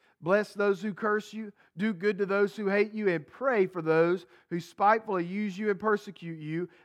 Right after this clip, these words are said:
that you may be sons of your Father in heaven.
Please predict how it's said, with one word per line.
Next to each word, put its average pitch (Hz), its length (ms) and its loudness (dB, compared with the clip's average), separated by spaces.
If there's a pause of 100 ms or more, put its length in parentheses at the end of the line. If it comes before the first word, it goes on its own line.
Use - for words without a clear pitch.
that 170 220 2
you 226 260 -2
may 214 180 2
be 175 180 -4
sons 233 520 -2
of 202 120 0
your 170 160 -2
Father 208 520 4
in 170 100 -2
heaven. 214 400 0